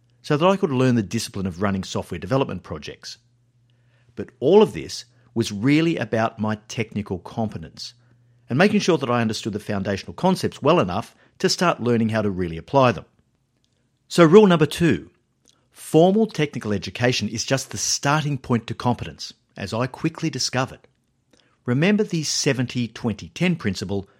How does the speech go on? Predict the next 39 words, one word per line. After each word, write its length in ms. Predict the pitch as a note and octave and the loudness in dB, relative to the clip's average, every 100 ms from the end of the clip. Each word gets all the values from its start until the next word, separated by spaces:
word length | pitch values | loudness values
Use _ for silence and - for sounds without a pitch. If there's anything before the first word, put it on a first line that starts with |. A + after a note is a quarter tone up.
| _ | _
of 140 | A2+ F#2+ | -8 -6
adult 320 | A2 F#2+ - | -6 -4 -6
learning. 400 | G2+ A#2 G#2+ D2+ - _ _ _ _ _ _ _ _ _ | 0 2 2 0 -12 _ _ _ _ _ _ _ _ _
Seventy 340 | - - B2 F#3+ | -10 -4 -2 -2
percent 260 | F#3+ F#3+ | -2 0
of 100 | F3 | 2
your 100 | E3 | 4
learning 240 | C3+ B2 A#2 | 4 4 2
comes 240 | A#2+ A2 | 2 0
from 280 | - A2+ A2 - | 0 -2 -2 0
on-the-job 500 | A#2 A2+ G2 G2 F#2 | 2 2 0 -4 -8
experiences. 840 | - - D3 C3+ A#2 - A2+ - - _ _ _ _ _ _ _ | -8 0 2 2 0 -6 -12 -18 -20 _ _ _ _ _ _ _
Twenty 260 | - E3+ G#3 | 0 4 4
percent 400 | A#2+ - D#2+ - _ _ | 0 -6 -8 -10 _ _
comes 220 | - C3 B2 | -2 -2 0
from 120 | B2 | -2
the 80 | G#2+ | -2
coaching 400 | - B2 - F#2+ | 0 0 0 -4
and 120 | F#2 | -2
mentoring 360 | D#3+ - F#2+ | -2 -2 -2
you 120 | F#2 F#2 | -2 -4
receive 320 | F#2 G2+ F2+ | -4 -6 -6
from 140 | F2 | -8
your 120 | E2+ | -8
boss, 440 | E2 G2 F3 - - _ _ _ _ | -4 -2 0 -2 -10 _ _ _ _
<laughs> 380 | _ _ - - | _ _ -20 -10
such 460 | - - A#2+ - | -8 -4 -4 -6
as 120 | F2+ | -10
it 80 | F#2 | -6
is, 340 | F#2+ F#3+ F#3+ - _ _ - - _ - | 0 0 0 -10 _ _ -20 -20 _ -4
and 220 | C#3 B2+ | -4 -2
ten 220 | - G#3 | 0 0
percent 400 | G3 C#3+ F#2+ F#2+ - | 0 -2 -4 -6 -4
is 200 | A#2 - | -4 -2
this 180 | B2+ | -4
type 200 | - G#2+ | 0 -2
of 60 | G#2+ | -2
formal 280 | - E2+ E2 | -6 -6 -6
training. 400 | - D#3 A#2+ | 0 0 0